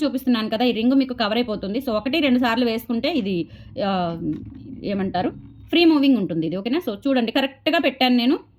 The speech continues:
ఇలా వస్తుంది. రింగ్ విడ్త్‌కి సరిపోతుందన్నమాట. అంతే, అంతే విడ్త్ ఉంటుంది, ఎక్కువ ఉండదు. టూ థౌజండ్ సిక్స్ హండ్రెడ్ ఫ్రీ షిప్పింగ్ అండి. కావాలి అనుకున్న వాళ్ళు ఆర్డర్స్ అయితే ప్లేస్ చేసేసుకోండి. ఇవి with, with polish. In case ఇవి without polish కావాలి అన్నా నేను చేపిస్తాను.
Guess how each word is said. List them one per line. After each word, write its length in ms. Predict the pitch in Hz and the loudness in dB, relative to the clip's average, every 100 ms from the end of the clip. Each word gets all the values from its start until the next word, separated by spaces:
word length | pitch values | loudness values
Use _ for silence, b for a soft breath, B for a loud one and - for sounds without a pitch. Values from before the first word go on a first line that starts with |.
| _ _ - | _ _ -2
ఇలా 160 | 233 214 | 0 0
వస్తుంది. 400 | 190 180 151 - _ - - | -2 -2 -2 -2 _ -20 -6
రింగ్ 200 | 202 247 | 0 2
విడ్త్‌కి 440 | 262 233 233 269 294 | 2 0 -4 -6 0
సరిపోతుందన్నమాట. 800 | 233 226 277 233 165 151 123 - _ _ _ _ _ _ | 0 0 -2 0 -2 -2 -4 -10 _ _ _ _ _ _
అంతే, 220 | 214 226 226 | -4 -2 -2
అంతే 300 | 202 240 285 | -2 2 2
విడ్త్ 220 | 254 - | 2 0
ఉంటుంది, 300 | 180 156 165 | -2 0 -2
ఎక్కువ 220 | 175 240 | -2 -2
ఉండదు. 320 | 202 180 277 508 b b b | 0 0 -2 -4 b b b
టూ 120 | 311 | -2
థౌజండ్ 320 | 330 320 320 320 | 2 2 2 0
సిక్స్ 220 | 262 330 | -2 0
హండ్రెడ్ 240 | 302 302 | 0 0
ఫ్రీ 180 | 311 285 | 0 0
షిప్పింగ్ 280 | 294 - 269 | 0 2 4
అండి. 180 | 262 330 | 4 2
కావాలి 360 | 339 254 269 | 2 2 4
అనుకున్న 260 | 262 254 247 | 2 2 2
వాళ్ళు 220 | 240 262 | 2 4
ఆర్డర్స్ 280 | 320 240 269 | 2 2 0
అయితే 120 | 247 | -2
ప్లేస్ 280 | 294 220 226 | -2 -2 -2
చేసేసుకోండి. 460 | 214 214 - 214 | -4 -6 -2 0
ఇవి 180 | 302 277 | 2 2
with, 160 | 302 262 _ - | 0 -2 _ -6
with 160 | 240 320 | -4 2
polish. 300 | 294 202 170 - _ _ _ _ _ _ _ _ b b 294 | 2 2 -2 -12 _ _ _ _ _ _ _ _ b b 4
In 60 | 302 | 4
case 180 | 381 403 | 2 -2
ఇవి 120 | 359 320 | 0 2
without 260 | 359 359 311 | 4 2 4
polish 200 | 330 330 | 2 2
కావాలి 380 | - 277 285 285 | 4 6 6 4
అన్నా 200 | 269 302 | 4 4
నేను 180 | 381 254 | 4 2
చేపిస్తాను. 480 | 240 220 226 190 165 | 0 -4 -4 -2 -2